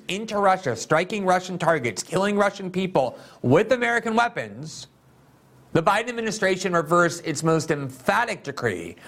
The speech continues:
that it would never send F, F sixteen fighter jets to Ukraine, given their capacity to strike deep into Russian territory, by having Joe Biden announce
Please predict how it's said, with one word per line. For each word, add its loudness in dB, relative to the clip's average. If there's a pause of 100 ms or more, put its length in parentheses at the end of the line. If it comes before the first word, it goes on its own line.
(160)
that 4
it 0
would -8
never 0
send -2
F, -4 (240)
F 0
sixteen -4
fighter 0
jets 0
to -2
Ukraine, -2 (460)
given 0
their 0
capacity -2
to 0
strike -2
deep 0
into -2
Russian 0
territory, 0 (840)
by 0
having -2
Joe 2
Biden 0
announce -4